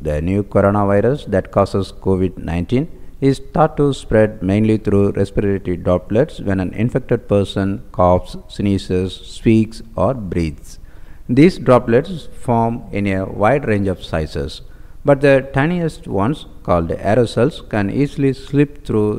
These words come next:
the openings between certain cloth fibers, leading some people to question whether cloth masks can actually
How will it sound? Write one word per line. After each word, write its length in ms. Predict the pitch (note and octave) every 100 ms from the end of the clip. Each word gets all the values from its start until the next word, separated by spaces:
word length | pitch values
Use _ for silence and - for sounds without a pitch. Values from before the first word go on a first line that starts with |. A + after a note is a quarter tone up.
| G#2+
the 80 | F2
openings 500 | D#2+ G#2 G2+ G2+ G2
between 360 | F#2 F2+ F2 F2+
certain 460 | - A2 A2 G#2+ - -
cloth 360 | F2+ F2+ -
fibers, 480 | - C#2 C2+ C2 - - - - -
leading 380 | G2 G2 G#2+ F#3
some 300 | - - E3+
people 320 | E3 D#3 D3
to 160 | C#3+ A#2
question 500 | - G2+ - G2 F#2+
whether 240 | F2+ F#2+ F#2
cloth 400 | - G2 A2 -
masks 400 | F#2 F2+ - -
can 260 | D#2+ D#2+ - F#2+
actually 280 | - F#2+